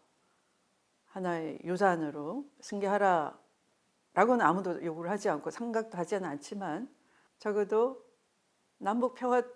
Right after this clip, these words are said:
통일 정책에 대한 기조, 남북 화해 협력 속에서 남북이 긴장을 풀고 조만간 종래는 어떤 하나가 된다 하는 그런 삼 단계 통일론 이런 것들은 우리 당의 정강이란 말이에요. 당이 없어지지 않은 이상은.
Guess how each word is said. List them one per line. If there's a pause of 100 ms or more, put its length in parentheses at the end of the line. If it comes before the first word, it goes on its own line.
(180)
통일
정책에
대한
기조, (360)
남북
화해
협력
속에서 (600)
남북이
긴장을
풀고
조만간 (140)
종래는
어떤
하나가
된다
하는 (720)
그런
삼
단계
통일론
이런
것들은 (380)
우리
당의
정강이란
말이에요.
당이
없어지지
않은
이상은.